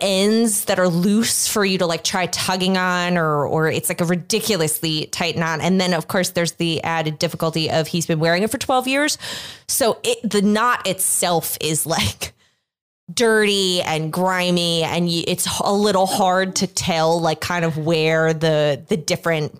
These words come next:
parts of the rope, like, even are coming together and what is tied to what. And you guys have never in your lives seen a knot quite like this one.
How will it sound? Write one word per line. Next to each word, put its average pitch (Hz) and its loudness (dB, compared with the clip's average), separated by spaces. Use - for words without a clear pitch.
parts 170 -2
of 175 -4
the 160 0
rope, 160 -2
like, 151 -4
even 165 -2
are 151 -4
coming 170 -2
together 160 -2
and 151 0
what 160 2
is 160 0
tied 160 -2
to 160 -2
what. 151 -2
And 156 -2
you 175 -2
guys 151 -2
have 147 0
never 156 0
in 151 -2
your 143 -4
lives 143 -2
seen 143 -2
a 147 -4
knot 143 -4
quite - -4
like - -4
this - -8
one. 196 -8